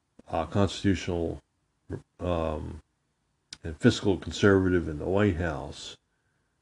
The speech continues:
uh, and associate that with good things happening. And of course, you know, good things arguably did happen when we had those things.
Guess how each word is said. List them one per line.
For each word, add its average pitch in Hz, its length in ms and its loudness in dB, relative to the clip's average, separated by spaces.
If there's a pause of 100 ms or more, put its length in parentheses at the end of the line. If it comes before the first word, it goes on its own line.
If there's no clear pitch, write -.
(600)
uh, 82 380 -2 (300)
and 90 200 -2
associate 90 720 4
that 107 260 6
with 80 160 -4
good 87 180 -2
things - 280 -10
happening. 85 560 -8 (460)
And 95 140 0
of 82 100 -4
course, - 600 2 (260)
you 95 120 0
know, 85 200 -4 (600)
good 117 220 10
things 92 600 0
arguably 90 720 2
did 131 180 8
happen 85 460 -4 (100)
when 87 100 -4
we 82 100 -4
had 80 320 -2
those 78 280 -4
things. 73 440 -6